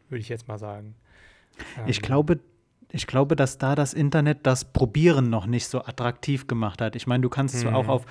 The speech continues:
Speaker 2: Amazon in ein Buch schon reinschauen, aber es ist halt noch mal was anderes, wie du sagst, durch einen Laden zu gehen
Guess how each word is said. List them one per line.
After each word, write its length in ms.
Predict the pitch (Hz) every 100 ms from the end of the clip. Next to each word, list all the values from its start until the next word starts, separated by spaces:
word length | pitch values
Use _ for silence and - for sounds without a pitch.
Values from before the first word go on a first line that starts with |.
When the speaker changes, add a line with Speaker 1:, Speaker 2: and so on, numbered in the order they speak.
| - -
Speaker 2:
Amazon 540 | - 143 170 160 160 156
in 140 | 147
ein 180 | 147 131
Buch 240 | 135 156
schon 200 | - 147
reinschauen, 640 | 123 123 151 165 - 147 170
aber 160 | 123
es 100 | 139
ist 160 | 135 135
halt 120 | 151
noch 140 | 147 131
mal 120 | 143
was 180 | 131 -
anderes, 440 | 151 165 143 135
wie 60 | 139
du 100 | 131
sagst, 340 | 143 151 - - - -
durch 220 | 143 131
einen 80 | 139
Laden 340 | 131 143 160
zu 160 | 143 143
gehen 300 | 131 147 160